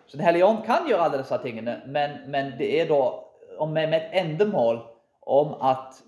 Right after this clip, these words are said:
Jesus skal bli herliggjort, og at det skal lede til en omvendelse. Jeg leste en gammel, eh, pinsepredikant og tok en del kurser av han tilbake i tid, Erik Prins.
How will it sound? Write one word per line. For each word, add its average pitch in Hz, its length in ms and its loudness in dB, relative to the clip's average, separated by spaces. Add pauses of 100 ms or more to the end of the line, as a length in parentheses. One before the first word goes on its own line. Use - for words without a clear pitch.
Jesus 143 440 -4
skal 131 120 -2
bli 139 120 -4
herliggjort, 143 720 0
og 127 120 2 (100)
at - 180 -6
det 135 80 -14
skal 151 200 -2
lede 123 280 2
til 123 140 -2
en 127 100 -10 (360)
omvendelse. 135 800 -2 (580)
Jeg 123 100 -8
leste 127 240 4
en 123 80 -4
gammel, 123 400 2
eh, 110 320 2
pinsepredikant 151 760 -2
og 113 200 -2
tok 131 160 -6
en 123 80 -6
del 120 80 -8
kurser 139 360 -4
av 135 80 0
han 117 120 -2
tilbake 113 320 -2
i 113 80 -12
tid, 143 160 -2
Erik 123 240 -4
Prins. 170 320 -2